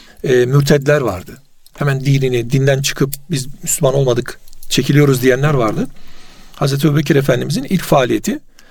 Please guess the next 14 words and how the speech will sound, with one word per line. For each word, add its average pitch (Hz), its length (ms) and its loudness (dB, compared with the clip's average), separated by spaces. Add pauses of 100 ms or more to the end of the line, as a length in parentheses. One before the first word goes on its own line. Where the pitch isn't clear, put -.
(180)
onlarla 143 340 4
mücadele 135 460 2
etmek 139 260 -4
olmuştu. 113 300 -6
Onlarla 139 240 0
savaşmak, - 440 -6
kıtal 147 280 2
olmuştu. 107 440 -6 (680)
Bu 175 60 4
noktadan 143 340 2
hareketle 160 420 0
iman 156 400 2
kalbe 143 280 2
yerleşmeyince 147 800 4